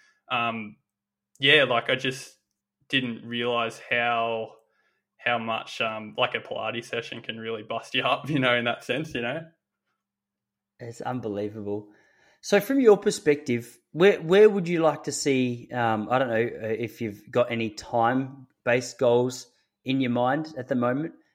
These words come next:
Speaker 2: but say, uh, David Wilkes in five years from now, uh, marathon best time next to your name. Have, have you got any idea of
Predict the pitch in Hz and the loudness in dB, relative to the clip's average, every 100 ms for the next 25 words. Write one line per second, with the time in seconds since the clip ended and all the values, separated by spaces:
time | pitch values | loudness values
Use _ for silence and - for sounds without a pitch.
0 | _ - 160 156 - _ _ _ - 180 | _ 4 4 4 -8 _ _ _ -2 4
1 | 170 151 135 - 123 127 123 123 135 123 | 6 6 2 -4 0 2 2 0 0 0
2 | 107 117 127 - 117 110 - 117 110 113 | -2 -2 -2 -4 -8 -6 0 0 0 -2
3 | 117 - 113 107 113 113 107 - _ _ | -4 -6 -6 -2 2 2 0 -6 _ _
4 | - 120 117 - 107 123 135 131 127 120 | -2 0 0 -4 -10 0 2 2 0 -2
5 | 107 120 117 - 131 120 117 117 - 117 | 0 -2 -2 -2 0 0 -2 -6 -6 -4
6 | 110 113 113 117 139 139 143 151 170 156 | -2 -2 -2 -4 -6 -2 0 2 4 6
7 | 147 127 123 131 120 | 6 4 2 0 0